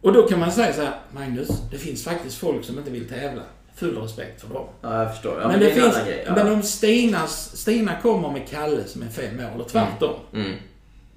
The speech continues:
Speaker 1: Och så, så, så, ja, fan, vi har anmält oss till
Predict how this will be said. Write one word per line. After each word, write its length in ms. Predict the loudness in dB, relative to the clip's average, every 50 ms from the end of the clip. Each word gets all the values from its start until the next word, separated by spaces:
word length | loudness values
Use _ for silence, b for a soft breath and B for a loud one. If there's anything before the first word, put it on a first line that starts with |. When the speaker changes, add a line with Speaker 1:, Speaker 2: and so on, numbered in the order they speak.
| -20 -20 _ B B B B B B B B B B B B B B -2
Speaker 1:
Och 120 | -2 0
så, 100 | 2 0
så, 340 | 0 -2 -4 -4 -2 0 0
så, 340 | 0 -2 -6 -10 -10 -8 -4
ja, 260 | -4 -2 -2 -4 -6 -8
fan, 80 | -10 -10 -12
vi 120 | -14 -14 -10
har 60 | -8
anmält 340 | -6 -4 -4 -4 -4 -6 -8
oss 120 | -8 -8
till 240 | -8 -10 -10 -10 -10